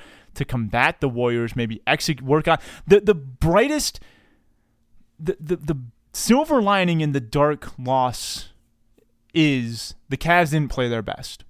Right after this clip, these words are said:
There is a lot of on-court improvement they can make with this team. And if they work next year, all offseason and all next year in doing that, then certainly I think that there will be a better result next year.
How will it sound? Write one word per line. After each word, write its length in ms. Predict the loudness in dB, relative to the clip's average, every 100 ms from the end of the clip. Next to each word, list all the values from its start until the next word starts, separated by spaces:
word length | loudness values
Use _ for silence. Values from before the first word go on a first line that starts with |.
| _
There 160 | 2 4
is 140 | 2 2
a 160 | 2
lot 380 | 2 4 6 6
of 100 | 2 0
on-court 580 | 0 2 0 2 0 2
improvement 500 | -2 0 0 0 0
they 160 | -2
can 180 | 0 -2
make 280 | -2 -4 -6
with 480 | -6 -2 -2 -4 -4
this 260 | -4 -4 -8
team. 440 | -4 -2 -2 -4 -8 -8
And 100 | -4
if 80 | 2
they 160 | 2 2
work 500 | -4 4 4 4 0
next 380 | 0 0 -4
year, 240 | 0 2 2
all 280 | 2 4 4
offseason 640 | 2 2 0 0 0 -4 -8 -20 _ _
and 200 | 2 4
all 160 | 4 2
next 300 | 0 -2 -2
year 140 | 0
in 160 | 0 -2
doing 340 | 0 2 2
that, 340 | 2 0 -2 -8 _ _ _
then 400 | 2 2 2 -2 -8 -12
certainly 880 | -8 -6 4 4 4 0 0 0 0
I 120 | -2
think 300 | 0 -2 0
that 140 | 0
there 120 | 0
will 120 | 0 0
be 260 | -2 -2 -4
a 140 | -6
better 500 | -8 -2 4 4 4
result 400 | -2 -2 0 0
next 340 | -4 -6 -2
year. 180 | 0 0